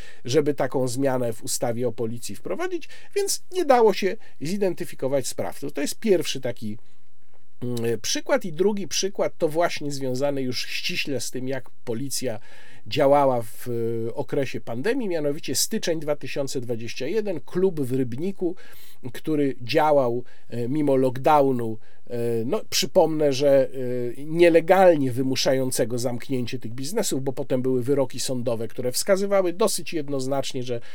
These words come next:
było to, e, nielegalnie wprowadzone rozporządzeniem,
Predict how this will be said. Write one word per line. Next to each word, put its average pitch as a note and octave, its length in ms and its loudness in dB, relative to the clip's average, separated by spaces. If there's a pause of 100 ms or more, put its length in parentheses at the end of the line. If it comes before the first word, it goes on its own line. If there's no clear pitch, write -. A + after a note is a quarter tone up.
(300)
było C#3 320 4
to, A#2 360 0
e, A#2+ 40 -6 (520)
nielegalnie D3 800 4
wprowadzone B2+ 680 0 (220)
rozporządzeniem, D3+ 1040 2